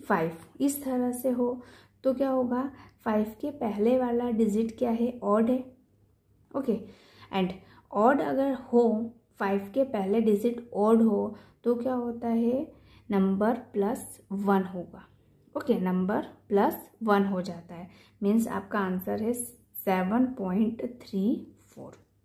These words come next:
सेवन पॉइंट थ्री फ़ोर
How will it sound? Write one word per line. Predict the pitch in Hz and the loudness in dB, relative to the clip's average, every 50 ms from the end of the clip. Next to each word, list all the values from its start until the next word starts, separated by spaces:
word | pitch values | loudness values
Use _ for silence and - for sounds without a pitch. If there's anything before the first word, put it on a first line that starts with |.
| _ _ _ _ _ _ _ _ _ _ _ _ _ _ _ _ _ _ _ _ _ _ _ _ _ _ _ _ _ _ _ _ _ _ - | _ _ _ _ _ _ _ _ _ _ _ _ _ _ _ _ _ _ _ _ _ _ _ _ _ _ _ _ _ _ _ _ _ _ -6
सेवन | - - 208 196 190 202 220 226 226 | 0 2 2 4 4 4 4 4 2
पॉइंट | 226 214 190 190 208 233 226 - - - - _ _ _ _ _ _ _ _ | 2 0 -2 -2 -2 -2 -4 -6 -10 -16 -20 _ _ _ _ _ _ _ _
थ्री | - 269 277 269 233 220 269 - - - - - _ _ _ _ _ _ _ _ _ _ _ _ _ _ _ _ _ _ _ _ _ _ _ _ _ _ _ _ _ _ _ - - - - _ _ _ _ - | -4 0 2 2 4 2 2 -2 -4 -10 -20 -20 _ _ _ _ _ _ _ _ _ _ _ _ _ _ _ _ _ _ _ _ _ _ _ _ _ _ _ _ _ _ _ -20 -20 -20 -20 _ _ _ _ 0
फ़ोर | 233 208 196 202 240 233 - | 4 4 4 4 2 0 -4